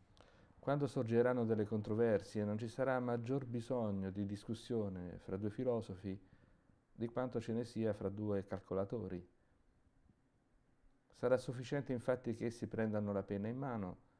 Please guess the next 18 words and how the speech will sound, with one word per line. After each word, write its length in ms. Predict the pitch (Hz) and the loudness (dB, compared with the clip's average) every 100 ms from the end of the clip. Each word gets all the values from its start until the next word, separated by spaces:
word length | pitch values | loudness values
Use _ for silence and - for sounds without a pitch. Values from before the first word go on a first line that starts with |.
| _ _ _ _ | _ _ _ _
si 160 | - 113 | -6 -4
siedano 380 | - 131 104 | 0 2 2
a 20 | 101 | 0
tavolino 720 | 104 113 127 117 95 90 - _ _ _ - - _ _ _ _ _ _ _ - - | 0 0 0 0 -2 -6 -10 _ _ _ -20 -20 _ _ _ _ _ _ _ -20 -14
e 120 | - 139 | -4 -4
si 180 | - | -2
dicano 640 | 135 139 131 117 113 110 110 | 0 0 2 0 2 2 2
reciprocamente, 1040 | 120 127 113 107 107 107 95 92 - 87 - - - - _ - - _ | 2 0 -2 0 2 2 0 -4 -4 -6 -8 -20 -20 -20 _ -20 -20 _
chiamato 640 | - 101 104 101 101 98 | -2 0 2 2 2 0
se 160 | 92 - | -2 -4
a 20 | |
loro 220 | 92 98 | -2 -2
piace 260 | 98 98 90 | -2 -2 -4
un 80 | 101 | -4
amico, 440 | 110 92 87 87 - _ _ _ _ | -4 -4 -6 -12 -14 _ _ _ _
'Calcoliamo'". 680 | - 113 - 90 82 - - - _ - - - - - - - - - - - - - - - | -4 -4 0 -4 -4 -12 -18 -20 _ -20 -20 -20 -20 -20 -20 -14 -4 2 8 12 12 12 -6 -8
Questo 260 | - 196 170 | 0 2 4
progetto, 800 | 139 131 123 117 95 113 120 | 4 6 8 8 6 2 2